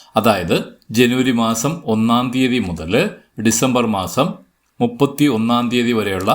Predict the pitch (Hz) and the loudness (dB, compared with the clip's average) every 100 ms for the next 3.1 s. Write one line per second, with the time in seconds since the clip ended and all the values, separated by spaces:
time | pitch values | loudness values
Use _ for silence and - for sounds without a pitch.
0 | - - _ - - 120 113 117 117 113 | -4 -16 _ -20 -4 0 2 2 0 -2
1 | - 113 - 113 120 120 123 120 104 98 | -6 -10 0 2 2 0 0 0 0 -4
2 | 85 98 120 214 - - 113 - 107 - | -4 0 0 0 -8 -2 0 0 -4 -8
3 | 71 | -14